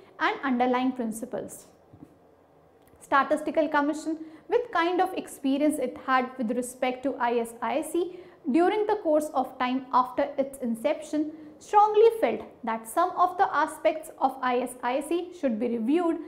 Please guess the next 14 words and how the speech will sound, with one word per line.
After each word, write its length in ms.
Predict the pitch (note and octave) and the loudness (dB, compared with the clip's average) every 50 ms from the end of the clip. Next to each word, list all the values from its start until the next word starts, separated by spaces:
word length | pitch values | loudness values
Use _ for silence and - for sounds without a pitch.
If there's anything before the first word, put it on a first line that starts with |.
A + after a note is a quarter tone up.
| - - - - _ | -16 -20 -20 -20 _
clarified 600 | - F#4 F#4 F#4+ G4 G#4+ G#4 - F#4 E4+ F#4 E4 - - - - | -2 2 4 4 4 4 4 4 4 4 4 0 -4 -8 -4 0
and 160 | C#4 C4+ C4 | 2 2 4
improved. 460 | B3 A3+ - C4 G#3 - - - - - - - _ - A#3+ | 2 0 -2 -4 -8 -8 -8 -14 -20 -20 -20 -20 _ -6 -4
The 100 | B3 A#3+ | -4 -2
Commission 600 | - C4+ C4 C4+ C#4 C4+ C#4 D#4 D4+ D4+ D4+ - - - - - | 0 0 2 2 2 0 0 0 0 0 -2 -4 -10 -14 -10 -4
initiated 720 | F#4+ G#4+ A#4+ C#5 - - G#4 G4+ G4+ G4+ G#4+ G#4+ E4 E4+ | -4 0 0 0 2 2 2 2 4 2 2 0 0 2
the 120 | G4+ G4+ F4+ D#4 | 0 0 2 0
reviews 360 | B3+ A#3+ C4 C#4+ D4 C#4+ D4 - - | 2 2 2 2 2 0 -2 -2 -4
and 220 | C4 B3+ B3 C4 | -4 -2 -2 0
come 200 | - C4+ B3+ C4 | 0 0 2 2
up 160 | C#4+ C#4 C#4 | 0 0 0
with 100 | C#4 A#3 | -2 0
the 140 | A3 B3 A3+ | 2 2 2
revisions 560 | A3 G#3+ A3 C4 D4+ C#4 D4 D4+ D#4 D4+ - | 2 0 2 2 2 4 4 4 4 2 0